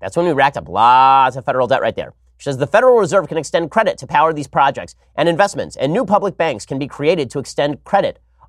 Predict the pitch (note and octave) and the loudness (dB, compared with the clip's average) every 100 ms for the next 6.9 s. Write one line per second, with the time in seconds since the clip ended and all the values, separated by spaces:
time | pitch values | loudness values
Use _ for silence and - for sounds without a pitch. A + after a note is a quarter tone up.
0 | - B3+ D4+ B3 F#3 F#3 G3+ G3+ A#3+ F#3+ | 2 4 6 4 -2 0 0 0 -2 -2
1 | G#3 A3 - - F#3 G3 A3 D#3+ F3+ G#2+ | -2 -4 -4 -4 2 2 2 2 2 0
2 | F#2 - _ _ _ - C3 F#3 A#3+ A3+ | -6 -14 _ _ _ 0 2 4 4 2
3 | - F#3+ E3 D#3+ F#3 D3 G2+ - _ _ | 2 2 4 4 2 0 -6 -6 _ _
4 | _ - F#3 D#3+ G3+ C4 G3+ A3 F3+ G3+ | _ -2 2 4 4 4 0 -4 0 0
5 | F#3 E3 D#3+ A#3+ G3+ B2 G#2 - _ _ | 4 4 4 4 4 0 -4 -8 _ _
6 | _ - A#3 C#4 A#3+ - D3+ C3 B2+ | _ 0 2 4 0 -2 2 4 2